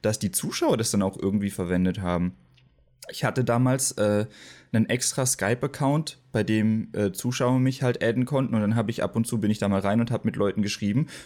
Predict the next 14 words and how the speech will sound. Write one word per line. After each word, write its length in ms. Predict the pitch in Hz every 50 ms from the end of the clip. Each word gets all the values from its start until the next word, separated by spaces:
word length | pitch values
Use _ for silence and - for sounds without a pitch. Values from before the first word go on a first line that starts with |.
| -
und 220 | - 117 117 117 113
da 80 | 117
ist 80 | 113 110
es 80 | 120 117
dann 160 | - 107 101
halt 120 | 101 95
voll 260 | - - 110 104 107
oft 200 | 98 120 123 -
passiert, 360 | - 127 120 - - 131 127 117
dass 140 | 110 -
Leute 280 | 110 110 107 120 123 127
mir 160 | 123 123 123
geschrieben 400 | 117 117 117 - 123 120 117 123
sa-, 220 | 113 117 117 123